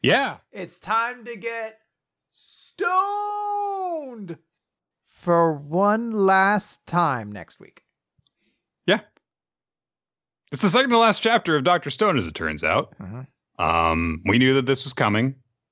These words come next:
Speaker 1: Uh, and I guess it makes sense 'cause we are still in that, you know, window where series are ending and series are beginning. So as it turns out, the second series that's, uh,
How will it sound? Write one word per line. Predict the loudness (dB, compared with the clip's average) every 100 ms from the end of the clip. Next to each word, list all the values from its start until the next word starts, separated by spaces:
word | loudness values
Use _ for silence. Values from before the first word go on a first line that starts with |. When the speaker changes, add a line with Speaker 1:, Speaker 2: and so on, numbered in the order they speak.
| _
Speaker 1:
Uh, | -2 0 2 2 2 0 -4 _ _ _ _ _
and | -2 0 0
I |
guess | -2 0
it | 0
makes | 0 0
sense | 0 0
'cause | 0 -2
we | 0
are | 0
still | 0 0 2
in | 2
that, | 2 0 0
you | -2
know, | 0
window | 2 2 2 2 2 -2 -6
where | -2 2 2 0 -2 -10 -10
series | -4 0 0 2
are | 2
ending | 2 2 0
and | 0
series | 0 0 0
are |
beginning. | 0 0 0 0 -2 -6 -10 -20 -18 -14 -14 -10 0
So | 2 4 4
as | 2
it | 2
turns | 2 4
out, | 4 2
the | 0
second | -2 -2
series | 0 2 4 2 2
that's, | 0 0 -2
uh, | 2 4 4